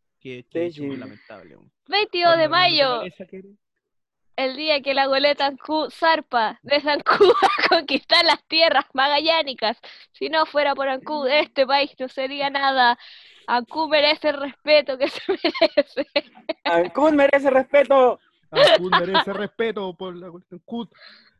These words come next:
Speaker 1: La, ¿cómo? ¿La, la qué? ¿La go-, goleta? ¿Cómo
Speaker 3: La
Speaker 1: se llama?
Speaker 3: goleta
Speaker 1: ¿Qué
Speaker 3: Ancud.
Speaker 1: La goleta Ancud, po, weón, sí. Cu-,
Speaker 3: Que le
Speaker 1: alguien
Speaker 3: ganó a los
Speaker 1: monumental, weón.
Speaker 3: barcos, a los barcos franceses.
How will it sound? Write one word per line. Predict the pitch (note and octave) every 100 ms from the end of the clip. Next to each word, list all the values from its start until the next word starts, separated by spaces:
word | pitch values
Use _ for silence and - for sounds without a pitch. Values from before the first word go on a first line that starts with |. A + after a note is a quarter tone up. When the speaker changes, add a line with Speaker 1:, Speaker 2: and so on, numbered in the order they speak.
| -
Speaker 1:
La, | - -
¿cómo? | F3+ A#3
¿La, | D#3+ D3+ -
la | D3+ D#3
qué? | G3 C4+
¿La | G#3 D#3+
go-, | C3 C#3+ D3
goleta? | D3 D#3 F4 F#3+
¿Cómo | -
Speaker 3:
La | A#3+
Speaker 1:
se |
llama? |
Speaker 3:
goleta | A3+ A3 A#3+ A#3+
Speaker 1:
¿Qué | A#3
Speaker 3:
Ancud. | C4 D#4+ A3
Speaker 1:
La | E3+
goleta | C#3+ C3+ C3 C#3
Ancud, | D3 C3+ C3+ C3 D3+
po, | E3+ C3 B2
weón, | C3 D#3+
sí. | - B2+ C#3 C#3+ _ _ _
Cu-, | - C#3+
Speaker 3:
Que | B3+
le | C4 C4
Speaker 1:
alguien | B3
Speaker 3:
ganó | C4+ D#4+
a |
los | E4+ D#4
Speaker 1:
monumental, | C4 D4+ D4
weón. | D4+ C#4+
Speaker 3:
barcos, | C#4 -
a | -
los | C4+ B3
barcos | C4+ C#4 B3+
franceses. | B3+ B3+ D4+ D4 - G#3